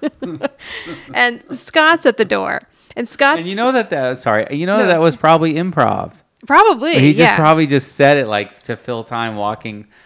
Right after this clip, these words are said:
Speaker 2: from them to the door. He just said, "Crazy house."
Speaker 1: Oh, yeah, I think, you know what you just reminded me of?
Speaker 2: What?
Speaker 1: I think I actually have the script for the next episode we're gonna cover,
Speaker 2: Mm, okay.
Speaker 1: which I
Speaker 2: It
Speaker 1: should.
Speaker 2: doesn't help us here.
Speaker 1: No, it doesn't. But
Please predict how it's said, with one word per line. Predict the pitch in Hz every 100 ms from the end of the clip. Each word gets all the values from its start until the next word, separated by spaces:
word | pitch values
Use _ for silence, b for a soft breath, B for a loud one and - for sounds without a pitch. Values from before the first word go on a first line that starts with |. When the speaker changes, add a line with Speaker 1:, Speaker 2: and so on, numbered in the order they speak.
| b
Speaker 2:
from | - 123 113
them | 110 107
to | - 107
the | 101
door. | 110 110 104 98 101
He | 113 104
just | 104 -
said, | 185 -
"Crazy | 110 117 113 123
house." | 107 110 110 113 107 110 - -
Speaker 1:
Oh, | 277
yeah, | 320 311 -
I |
think, | - 339 -
you | 427
know | 440
what | 480
you | 494 440
just | -
reminded | 349 262 208 233 320
me | 339 370
of? | 381 415 403
Speaker 2:
What? | -
Speaker 1:
I | 104 277
think | - 392
I | 466
actually | 359 302 - 285
have | 254
the | 208
script | 202 - 277 269 -
for | -
the | 208
next | 202 196 208 -
episode | 202 190 185 190 175
we're | 180
gonna | 170 175
cover, | - 202 180 196
Speaker 2:
Mm, | 147 160 101
okay. | -
Speaker 1:
which | 202 - - -
I | 202
Speaker 2:
It | 196 214
Speaker 1:
should. | - 226 220 208
Speaker 2:
doesn't | - 98
help | 98 -
us | 104
here. | - 101 98
Speaker 1:
No, | 269 339 320
it | 277
doesn't. | 294 277 240 190
But | 233 208 180